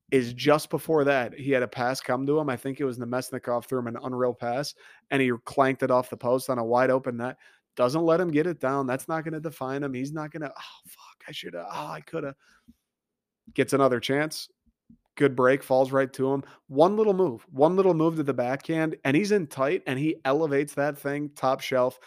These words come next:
three three with, like, two minutes left in regulation. Unbelievable. Overtime, power play. They're moving it around. We've got the big names. It's Larkin, it's Raymond, it's Seider, it's Burt.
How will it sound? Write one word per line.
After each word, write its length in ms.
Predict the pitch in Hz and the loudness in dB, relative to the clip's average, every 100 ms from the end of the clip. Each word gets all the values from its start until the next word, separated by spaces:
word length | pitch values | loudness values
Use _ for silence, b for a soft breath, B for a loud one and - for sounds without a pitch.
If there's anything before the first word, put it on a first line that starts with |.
| B - | B -10
three 300 | 143 147 143 | 0 2 2
three 280 | 135 139 | 0 0
with, 160 | 139 127 | 0 -2
like, 200 | 123 117 | -4 -6
two 180 | - 139 | -4 -4
minutes 300 | 131 127 131 | -2 -4 -2
left 200 | 127 123 | -2 -2
in 120 | 123 | -4
regulation. 720 | 123 120 117 117 117 135 127 B B B _ - | -4 -2 -4 -4 -6 -8 -10 B B B _ 4
Unbelievable. 960 | 135 175 185 170 139 123 127 135 131 - | 6 6 4 4 2 0 2 2 0 0
Overtime, 800 | 139 143 151 143 139 135 139 131 - | 4 4 4 0 0 0 -2 -4 0
power 340 | 127 135 135 | 4 4 2
play. 320 | - 131 135 | 0 2 2
They're 180 | 127 131 | 2 0
moving 360 | 135 135 139 139 | 2 0 0 0
it 100 | 127 | 0
around. 360 | 123 123 127 | -2 -2 -4
We've 100 | 117 | -4
got 180 | 123 123 | -2 -2
the 80 | 123 | -2
big 220 | 127 127 | -2 0
names. 300 | 127 131 123 | 0 0 -2
It's 140 | 113 | -6
Larkin, 380 | 120 127 131 127 | 0 0 0 -2
it's 160 | 120 123 | -6 -4
Raymond, 380 | 123 131 127 120 | -2 -2 -2 -6
it's 160 | - | -2
Seider, 340 | 127 131 127 117 | 2 2 2 -2
it's 80 | |
Burt. 320 | - 127 139 | 0 2 2